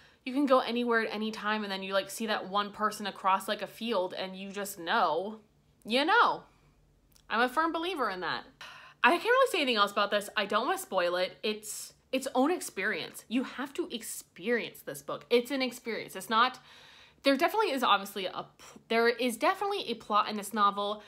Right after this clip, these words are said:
but it's not, like, the forefront. It's,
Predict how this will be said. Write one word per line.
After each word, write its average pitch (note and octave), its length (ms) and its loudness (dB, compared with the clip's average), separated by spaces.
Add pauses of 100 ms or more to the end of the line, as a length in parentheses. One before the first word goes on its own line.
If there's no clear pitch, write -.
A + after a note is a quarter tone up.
(200)
but C4+ 240 2
it's C#4+ 220 -4
not, G#4 240 2
like, F4+ 160 -4
the E4+ 100 -2
forefront. A#3+ 1120 2
It's, - 380 -4